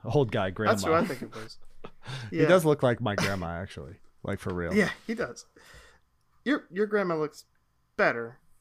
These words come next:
Speaker 2: uh, than
Speaker 1: Thank
Speaker 2: him,
Speaker 1: you.
Speaker 2: but, but Liverpool, um, the big change is Sadio Mane, and y-, it was coming from, everybody saw, saw it from a mile away, right, guys? Like, he, his body language throughout the season, he wanted to get paid, and you really couldn't pay him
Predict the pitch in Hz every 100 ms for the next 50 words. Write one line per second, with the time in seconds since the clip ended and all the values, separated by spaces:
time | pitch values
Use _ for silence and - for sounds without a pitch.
0 | _ _ - 151 131 120 - 123 185 -
1 | 85 - 135 - - - - _ _ _
2 | - - - 226 220 294 311 - 269 247
3 | 226 - 185 180 175 175 - 170 294 339
4 | - 247 233 208 - 190 190 180 151 151
5 | 151 151 151 - 160 160 160 156 151 -
6 | 185 - - 277 277 - 233 220 202 196
7 | 165 156 - 202 202 175 - - 165 143
8 | - 180 143 160 151 143 135 131 123 139
9 | 139 131 127 123 131 147 147 160 - 165
10 | 156 156 151 147 143 143 143 - 151 143
11 | 139 - 139 127 135 127 190 196 185 170
12 | 160 - 165 151 143 151 170 262 233 233
13 | 208 - 196 180 160 175 165 160